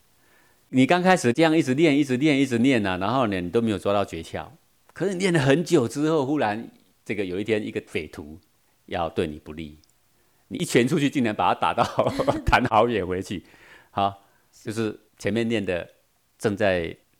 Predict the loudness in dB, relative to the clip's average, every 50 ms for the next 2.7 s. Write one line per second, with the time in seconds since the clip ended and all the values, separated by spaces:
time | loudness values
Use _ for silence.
0 | _ _ _ -16 -14 -14 -10 -6 -6 -4 -4 -6 -8 -8 -10 -10 -10 -12 -12 -12
1 | -14 -16 -16 -16 -18 -20 -20 _ _ _ _ _ _ _ _ _ _ _ _ _
2 | _ -20 -16 -12 -10 -10 -10 -10 -10 -10 -10 -10 -12 -16